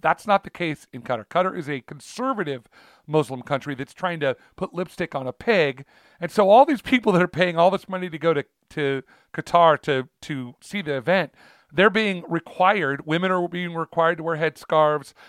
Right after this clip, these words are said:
I mean, it's, it's just bad news, dude. I mean, the whole thing is bad news. The players don't like it. And then to,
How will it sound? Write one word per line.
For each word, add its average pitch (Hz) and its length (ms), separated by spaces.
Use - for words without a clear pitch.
I 165 60
mean, 247 140
it's, - 240
it's - 160
just 254 200
bad 147 320
news, 120 380
dude. 113 240
I 127 100
mean, 147 200
the 143 80
whole 208 240
thing 180 240
is 156 100
bad 143 300
news. 139 340
The - 80
players 196 400
don't 170 140
like 156 180
it. 151 160
And 170 160
then 202 220
to, 190 160